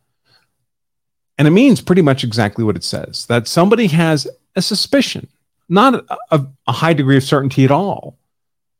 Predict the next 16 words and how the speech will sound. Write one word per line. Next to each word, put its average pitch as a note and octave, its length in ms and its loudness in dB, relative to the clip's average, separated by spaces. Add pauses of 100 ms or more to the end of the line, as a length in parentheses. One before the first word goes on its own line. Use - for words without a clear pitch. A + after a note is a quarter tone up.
(380)
a C3+ 40 2
very F#3+ 240 6
low G3+ 360 6
degree B2 280 2
of A2+ 40 0
certainty, B2 340 -2
so G#3+ 260 2
low A3 260 4
a F#3+ 60 6
degree F#3 240 2
of E3+ 60 0
certainty E3+ 360 0
that D#3 160 2
it's D#3+ 140 -2
a E3+ 60 -2
suspicion. F3 640 -4